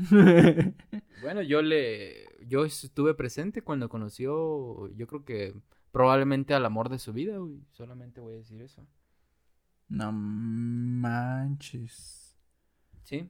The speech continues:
Speaker 2: así es.
Speaker 1: No
Speaker 2: A ver.
Speaker 1: manches. <laughs>
Speaker 2: Así es, así es.
Speaker 1: Hay una que me dijiste ahorita, güey, pero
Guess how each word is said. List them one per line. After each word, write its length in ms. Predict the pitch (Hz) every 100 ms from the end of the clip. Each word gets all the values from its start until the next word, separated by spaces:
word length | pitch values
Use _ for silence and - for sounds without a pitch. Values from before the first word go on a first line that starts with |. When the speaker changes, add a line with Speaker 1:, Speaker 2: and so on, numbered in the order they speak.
| _ 107
Speaker 2:
así 240 | 110 123
es. 180 | 139 180
Speaker 1:
No 120 | 156
Speaker 2:
A 20 |
ver. 80 | 160
Speaker 1:
manches. 680 | 156 160 143 120 - - - _ -
<laughs> 640 | - 185 180 151 135 - - -
Speaker 2:
Así 280 | 107 - 127
es, 400 | 160 - - -
así 240 | 113 - 110
es. 360 | 107 - - - -
Speaker 1:
Hay 220 | - 147 170
una 400 | 175 175 123 -
que 120 | -
me 140 | 120 120
dijiste 360 | 123 143 -
ahorita, 240 | 143 123 139
güey, 120 | 151 170
pero 400 | 123 117 127